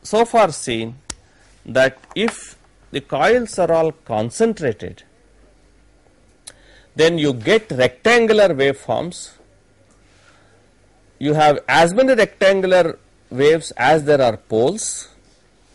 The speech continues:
over the periphery, and you can find out its fundamental component. And when once you have the fundamental component, you can calculate the flux per pole, et cetera.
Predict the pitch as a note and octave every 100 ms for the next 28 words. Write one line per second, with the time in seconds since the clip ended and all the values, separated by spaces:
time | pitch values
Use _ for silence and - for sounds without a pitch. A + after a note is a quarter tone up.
0 | _ _ _ _ - A2+ A#2+ A#2+ A2+ G#2
1 | G#2 A2+ A#2 B2 C3 E3 G#3 _ _ _
2 | _ _ _ - C3 B2+ A#2+ A2+ G#2+ -
3 | C#3 F3+ F#3+ E3 C#3 - A2 B2+ C#3+ C#3
4 | D#3 D3+ C#3+ D3 F3 G3+ A3+ - _ _
5 | _ _ - C#3 D3 G3 B3 A3+ F#3+ E3
6 | C#3+ C#3+ F3 E3+ D3+ C3 A#2+ C#3 C3+ B2
7 | A#2 - A#2+ A#2 - A#2+ A2 - G#2+ -
8 | - G2 - G2 G2 G2+ - - -